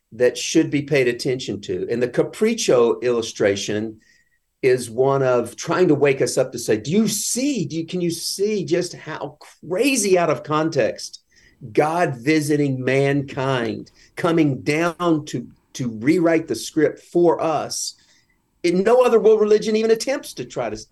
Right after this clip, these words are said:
say s-, anything like that. This, all of those other rel-, world religions, man is trying to get to God, but here God is coming out of place and leaving heaven and glory and coming down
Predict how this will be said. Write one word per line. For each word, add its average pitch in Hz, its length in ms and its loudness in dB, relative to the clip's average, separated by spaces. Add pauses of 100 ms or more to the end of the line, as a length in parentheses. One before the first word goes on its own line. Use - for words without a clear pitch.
(120)
say - 260 -8
s-, 127 180 -10
anything 120 280 -4
like 101 220 -6
that. - 260 -10
This, 160 240 -6 (300)
all 190 220 4
of 190 80 2
those 240 340 2
other 170 240 0
rel-, 131 260 -2
world 139 220 2
religions, 135 380 -2
man 151 280 0
is 202 200 0
trying 165 240 -2
to 147 80 0
get 143 140 -4
to 135 60 -4
God, 143 400 -2
but 101 140 -6
here 165 360 2 (380)
God 170 280 -6
is 160 120 -2
coming 175 320 -2
out 185 140 0
of - 140 -2
place 175 300 2
and 143 180 0
leaving 190 360 4
heaven 170 360 -2
and 135 120 -6
glory 151 460 2
and 120 120 -2
coming 147 280 -4
down 139 400 -2